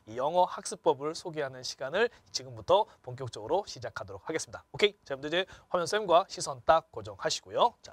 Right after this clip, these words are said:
출발합니다. 자, 먼저 우리 예비고일 친구들의 영어 고민들, 자, 쌤이 한 다섯 가지 정도로 압축 정리했는데, 지금 딱 화면을 보면서 "아, 선생님, 저는 다섯 개가 전부 다 해당이 됩니다"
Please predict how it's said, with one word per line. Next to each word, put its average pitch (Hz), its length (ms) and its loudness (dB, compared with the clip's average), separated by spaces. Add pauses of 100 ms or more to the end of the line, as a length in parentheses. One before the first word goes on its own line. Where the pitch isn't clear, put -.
출발합니다. 190 520 6 (1400)
자, 214 140 12
먼저 247 200 12
우리 233 180 4
예비고일 277 340 6
친구들의 269 420 8
영어 240 280 8
고민들, 240 560 8
자, 180 180 6
쌤이 240 160 2
한 233 100 6
다섯 - 380 2
가지 240 200 6
정도로 202 380 6
압축 190 400 2
정리했는데, 175 680 2
지금 208 240 -4
딱 240 180 10
화면을 240 240 6
보면서 202 680 8 (260)
"아, 165 420 8
선생님, 160 640 -6 (180)
저는 185 380 -2 (180)
다섯 165 340 -6
개가 175 220 4
전부 160 400 -6
다 175 140 6
해당이 175 400 -2
됩니다" 165 420 10